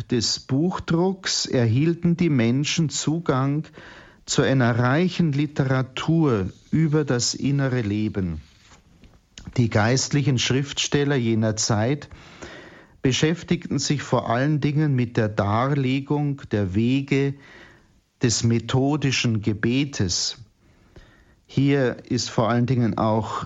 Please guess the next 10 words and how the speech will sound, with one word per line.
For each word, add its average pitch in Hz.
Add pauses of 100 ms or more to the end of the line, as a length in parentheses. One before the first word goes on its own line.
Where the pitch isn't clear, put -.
(140)
Ignatius 117
von 117
Loyola 127
zu 139
nennen, 139 (640)
der 131
fünfzehnhundertzweiundzwanzig 151 (720)
die 131
bedeutenden 127
Meditationen 120